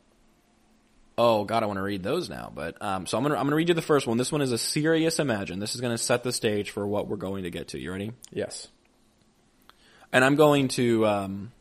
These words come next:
Speaker 1: I'm gonna read this like it's, it's for you. So every, every time it says to enter something, I'm gonna enter it in for you. Okay?
Speaker 2: Okay. So, like, I'm gonna be, okay. Yeah, I
Speaker 1: Okay.
Speaker 2: like that.
Speaker 1: Yeah. Imagine that it's senior year and a few weeks until prom.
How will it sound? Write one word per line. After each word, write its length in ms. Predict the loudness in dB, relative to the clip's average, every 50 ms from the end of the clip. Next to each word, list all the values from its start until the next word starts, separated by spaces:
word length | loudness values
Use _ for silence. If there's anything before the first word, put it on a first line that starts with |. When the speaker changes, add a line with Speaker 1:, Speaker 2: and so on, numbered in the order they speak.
| _ _
Speaker 1:
I'm 120 | 4 6 6
gonna 440 | 6 6 6 4 4 2 0 -2 -4 -8 -10
read 380 | -10 -4 0 4 4 4 4
this 160 | 4 2 4 2
like 220 | 2 2 0 -2 -4
it's, 160 | -8 -6 -6
it's 140 | -8 -8 -6
for 100 | -4 -4
you. 260 | -4 -4 -4 -6 -6
So 240 | -4 -2 0 0 0
every, 340 | 2 2 2 2 2 2 2
every 200 | 2 0 0 0
time 240 | 0 0 0 0 0
it 80 | 0
says 180 | 0 0 0 0
to 80 | -2
enter 240 | -2 -2 -2 -2 -4
something, 280 | -4 -4 -4 -6 -6 -6
I'm 80 | -6
gonna 120 | -6 -6 -6
enter 240 | -6 -4 -4 -4 -4
it 60 | -6
in 100 | -6 -8
for 120 | -10 -8
you. 140 | -8 -8 -10 -10
Okay? 200 | -10 -10 -8 -10 -10 -14 _ _ _ _ _ _ _ _ _ 0 4
Speaker 2:
Okay. 360 | 6 6 6 6 4 2 2 0 -6
So, 240 | -2 2 2 4 2
like, 340 | 2 0 -2 -2 0 0
I'm 160 | 0 0 0 0
gonna 140 | -2 -4
be, 120 | -4 -2 -2
okay. 300 | -2 0 0 -2 -2 0
Yeah, 100 | 2 4
I 20 | 4
Speaker 1:
Okay. 80 | 4
Speaker 2:
like 140 | 4 2 0
that. 220 | -2 -6 -6 -6 -12 -20 _ _ _ -2
Speaker 1:
Yeah. 120 | 0 0 0 -4 -10 -20 -20 -20 -20 -20 -20 -12 -2 2
Imagine 380 | 4 4 6 6 4 4 4
that 140 | 6 6 6
it's 100 | 4 2
senior 300 | 0 0 0 0 2 2
year 460 | 2 2 2 2 2 2 0 -2 -6 -6
and 100 | -2 -2
a 60 | -2
few 220 | -2 0 2 4 6
weeks 240 | 6 4 4 2
until 200 | 0 0 0 0 0
prom. 440 | 0 2 2 2 2 0 -4 -8